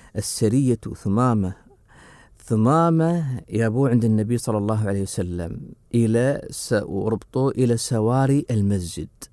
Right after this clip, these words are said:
النبي صلى الله عليه وسلم يا بنفسه وقف على شأن الأسير هذا. هذا مو بأي أسير، لا، لا، نقول نحن هامور كبير هذا من هواميرهم.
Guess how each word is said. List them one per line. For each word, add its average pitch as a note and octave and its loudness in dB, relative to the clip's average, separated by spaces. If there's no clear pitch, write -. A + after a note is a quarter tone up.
النبي C3+ 6
صلى D#3 2
الله D#3+ 4
عليه C#3+ 6
وسلم E3 4
يا B2+ 4
بنفسه A#2+ 0
وقف - -2
على C3 4
شأن D#3 2
الأسير B2+ 2
هذا. A2 0
هذا B2+ 2
مو C#3+ 4
بأي D3+ 2
أسير، E3 4
لا، A#2 2
لا، D3 2
نقول A2+ 2
نحن C3+ 4
هامور B2 4
كبير B2+ 0
هذا G#2+ -2
من A2 4
هواميرهم. A2+ 2